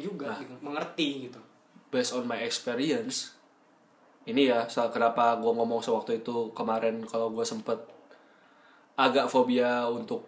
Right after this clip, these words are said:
Speaker 2: pacaran. Karena ketika gua nunjukin vulnerability, yang ada bukan ditolong. Dikatain, dihujat, ditinggalin, digosipin. No.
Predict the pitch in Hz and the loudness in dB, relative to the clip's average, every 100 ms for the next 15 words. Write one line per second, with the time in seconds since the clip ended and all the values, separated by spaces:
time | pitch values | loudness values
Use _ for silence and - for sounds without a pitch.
0 | - 117 117 110 110 113 151 - - - | -8 -4 -2 -2 -4 -6 -10 -18 -20 -20
1 | _ _ _ _ _ _ _ _ _ - | _ _ _ _ _ _ _ _ _ -2
2 | 262 185 - - - 262 117 120 117 117 | 0 2 0 0 -2 -2 0 0 -2 -4
3 | 120 120 113 110 113 110 - 180 - - | -4 -2 -2 -2 -4 -6 -4 -6 -6 -14
4 | _ _ _ _ _ _ _ _ _ _ | _ _ _ _ _ _ _ _ _ _
5 | _ _ _ _ 127 123 139 196 - - | _ _ _ _ -4 -2 0 -2 -4 -12
6 | - - _ - 123 123 127 214 214 196 | -20 -20 _ -8 -4 -4 -2 0 0 0
7 | 196 190 - _ _ _ _ _ _ _ | -2 -4 -14 _ _ _ _ _ _ _
8 | _ _ _ _ _ _ _ _ 113 110 | _ _ _ _ _ _ _ _ -10 -8
9 | 110 110 156 135 117 110 151 - 123 110 | -6 -6 -4 -4 -8 -4 -4 -4 -10 -8
10 | 147 165 117 - _ _ _ _ - 120 | -6 -6 -10 -16 _ _ _ _ -12 -8
11 | 120 151 - 113 - _ 113 | -4 -4 -4 -10 -12 _ -12